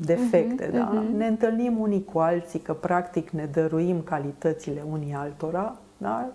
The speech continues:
Speaker 1: Și într-o prietenie, și într-o căsnicie, și într-o orice fel de relație. Este un schimb tot timpul. Că e un schimb energetic, că e un schimb emoțional, mental.
Speaker 2: Da,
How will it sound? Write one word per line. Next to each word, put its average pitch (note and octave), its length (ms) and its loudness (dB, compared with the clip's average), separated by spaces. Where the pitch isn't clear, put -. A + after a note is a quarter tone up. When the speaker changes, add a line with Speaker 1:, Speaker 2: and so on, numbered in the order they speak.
Speaker 1:
Și - 180 -12
într-o A#3+ 260 -2
prietenie, A#3 760 -2
și - 140 -12
într-o F#3 220 -8
căsnicie, G3 680 -6
și - 140 -12
într-o F#3 280 -6
orice G#3 260 -8
fel G3+ 240 -4
de G3 120 -2
relație. F#3 640 -2
Este G3 260 -2
un G#3 160 -2
schimb E3+ 380 -4
tot E3 200 -4
timpul. D3 280 -14
Că C#4+ 60 -4
e C4 40 -4
un A3 80 -2
schimb G3 280 -2
energetic, F3+ 760 -2
că - 60 -10
e F3 120 -6
un F3 60 -4
schimb F3 380 -4
emoțional, F3 960 -2
mental. F#3+ 680 0
Speaker 2:
Da, G#3+ 200 -8